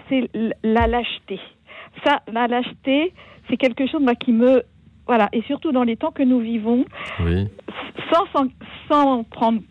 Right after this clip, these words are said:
Speaker 1: forcément une position, mais se sentir soutenu. Les gens, ah, disent, « Ah oui, il y a ci, il y a ça », mais si vous leur demandez un petit quelque chose,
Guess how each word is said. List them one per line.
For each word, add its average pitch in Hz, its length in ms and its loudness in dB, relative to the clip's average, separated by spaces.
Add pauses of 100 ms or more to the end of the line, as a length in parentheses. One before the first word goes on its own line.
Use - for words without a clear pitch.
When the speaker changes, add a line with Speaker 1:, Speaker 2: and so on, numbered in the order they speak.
(420)
Speaker 1:
forcément 190 480 -2
une 190 120 -4 (140)
position, 208 480 0 (360)
mais 247 160 2 (360)
se 294 100 2
sentir 285 380 0 (220)
soutenu. 208 420 -4 (360)
Les 269 260 4
gens, 311 260 2 (440)
ah, 202 160 0
disent, « 240 280 2
Ah 214 140 4
oui, 226 120 0
il 247 60 -2
y 214 60 2
a 202 60 0
ci, 202 140 -12
il 226 60 0
y - 40 4
a 208 60 2 (120)
ça », 262 180 2 (360)
mais 208 140 -2 (120)
si 320 80 4
vous 311 120 2
leur 294 140 6
demandez 262 280 2
un 277 100 2
petit 294 220 -8
quelque 269 280 -2
chose, 269 220 4